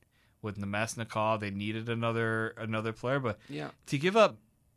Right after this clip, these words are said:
Speaker 1: that for both Miller and McDonough, that's a
Speaker 2: Yeah.
Speaker 1: steal.
Speaker 2: It is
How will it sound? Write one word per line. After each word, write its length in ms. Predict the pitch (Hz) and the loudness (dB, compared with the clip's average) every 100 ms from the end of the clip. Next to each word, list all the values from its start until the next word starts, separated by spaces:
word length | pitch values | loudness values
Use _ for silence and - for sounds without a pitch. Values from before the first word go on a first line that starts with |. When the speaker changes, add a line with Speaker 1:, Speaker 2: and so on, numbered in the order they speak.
| _ - | _ -14
Speaker 1:
that 480 | 120 135 143 175 147 | -2 6 8 6 2
for 160 | 135 | -4
both 300 | 117 139 131 | 0 0 0
Miller 680 | 127 127 131 151 156 151 147 - _ _ _ _ _ _ - | -2 -2 0 2 2 2 0 -6 _ _ _ _ _ _ -4
and 280 | 127 165 214 | 2 2 2
McDonough, 500 | 208 208 214 269 - - | 0 2 4 2 -4 -2
that's 220 | 135 - | -2 -2
a 40 | |
Speaker 2:
Yeah. 160 | 104 151 | -8 -6
Speaker 1:
steal. 300 | 120 90 80 - - - - - | -6 -6 -10 -20 -20 -20 -12 -4
Speaker 2:
It 120 | 185 | 0
is 260 | 180 139 | 0 -4